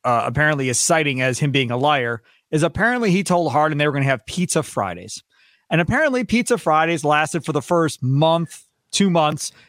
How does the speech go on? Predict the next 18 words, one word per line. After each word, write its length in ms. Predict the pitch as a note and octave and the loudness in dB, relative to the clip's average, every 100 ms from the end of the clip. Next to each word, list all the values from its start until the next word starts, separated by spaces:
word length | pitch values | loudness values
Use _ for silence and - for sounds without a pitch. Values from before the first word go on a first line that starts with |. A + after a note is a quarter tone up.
| _ | _
and 100 | G3+ | 0
then 140 | C4 C4+ | 2 2
they 160 | B3+ | 2
abruptly 420 | A3+ G3 G3 F#3 | 2 2 0 0
stopped 500 | F3+ - F#3 C#3 C3+ - | -2 0 2 0 -2 -2
and 320 | E3 D3+ D3 | -2 0 0
there 80 | D#3+ | 2
was 120 | E3+ | 2
no 100 | E3 | 2
longer 320 | E3 D#3 D3 C#3+ | 2 2 0 -2
pizza 300 | D3+ C#3+ C#3 | -2 -2 -2
Fridays. 480 | - C#3 A#2 A2 - | 0 0 0 -4 -6
And 100 | E3+ | -4
for 160 | F#3 F3+ | 0 0
Harden, 540 | A#3 C#4+ B3+ E3 D#3+ - _ _ | 2 2 2 0 -2 -8 _ _
that 200 | F3+ F#3 | -2 0
was 160 | G#3+ F3 | 2 2
a 120 | F#3 | 0